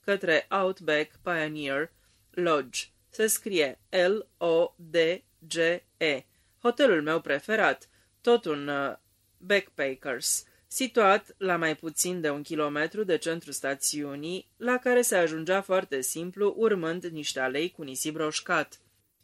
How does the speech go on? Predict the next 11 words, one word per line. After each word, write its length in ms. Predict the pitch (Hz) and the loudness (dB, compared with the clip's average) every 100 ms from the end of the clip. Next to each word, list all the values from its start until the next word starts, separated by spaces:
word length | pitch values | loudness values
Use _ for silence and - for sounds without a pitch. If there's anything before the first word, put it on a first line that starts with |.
| _ _ _ _ _ _ _ _ _ _ _ _ _ _ _ _ _ | _ _ _ _ _ _ _ _ _ _ _ _ _ _ _ _ _
La 180 | 220 233 | 4 4
centrul 400 | 294 302 226 160 | 4 0 2 2
cultural 580 | 160 151 170 180 180 - | 0 -2 0 4 6 4
aborigen 720 | 160 151 175 202 202 254 285 | -2 0 -2 0 0 0 0
am 180 | 196 165 | 0 2
avut 340 | 156 151 185 | 0 0 -4
doi 320 | 160 151 160 196 | -2 2 2 0
ghizi – 420 | 226 143 - - _ _ | -2 0 -2 -4 _ _
unul 320 | 247 269 180 | 2 4 6
australian, 880 | 147 160 - 180 175 165 156 165 196 | 4 4 4 4 4 4 0 0 -4
normal, 600 | 196 196 170 143 147 175 | -2 -2 0 -2 -2 -4